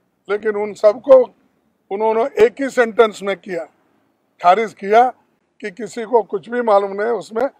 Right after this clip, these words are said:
चुप्पी लड़ रहे। तो ये उनका आज का भाषण, ये कोई, अ, उस पे कोई तथ्य नहीं है। और आज का भाषण सिर्फ उन्होंने जैसा ही हमेशा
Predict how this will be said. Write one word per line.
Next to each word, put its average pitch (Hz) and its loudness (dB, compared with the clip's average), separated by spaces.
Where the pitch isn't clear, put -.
चुप्पी 190 -14
लड़ 165 0
रहे। 135 -14
तो 254 -2
ये 214 2
उनका 208 2
आज 202 4
का 190 2
भाषण, 175 -2
ये 196 0
कोई, 196 -6
अ, 196 -16
उस 185 -16
पे 196 -2
कोई 185 -8
तथ्य 185 -8
नहीं 208 -2
है। 220 -6
और 180 2
आज 196 4
का 190 0
भाषण 165 0
सिर्फ 202 -10
उन्होंने 185 -10
जैसा 180 -2
ही 202 -2
हमेशा 196 2